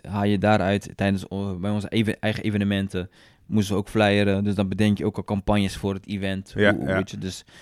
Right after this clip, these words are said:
Speaker 1: dus daar neem ik ook alles mee.
Speaker 2: Ja. Ik zeg maar, ik, ik,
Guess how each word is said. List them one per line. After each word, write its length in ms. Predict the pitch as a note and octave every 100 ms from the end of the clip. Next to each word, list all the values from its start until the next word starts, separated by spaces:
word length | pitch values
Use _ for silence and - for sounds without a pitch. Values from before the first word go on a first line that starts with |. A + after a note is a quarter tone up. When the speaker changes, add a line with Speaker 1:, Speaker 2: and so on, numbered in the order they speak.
| -
Speaker 1:
dus 100 | F2+
daar 200 | F2 F#2+
neem 160 | G2+ F#2+
ik 100 | F2+
ook 140 | G2
alles 280 | G2 G#2+ G2
mee. 280 | F#2+ F2 F#2+ _ _
Speaker 2:
Ja. 220 | G2 - - _ _ _ _ _ _ _
Ik 140 | F#2+
zeg 200 | F#2 F2+ F2+
maar, 320 | F2+ F2+ F2+
ik, 180 | E2+
ik, 140 | -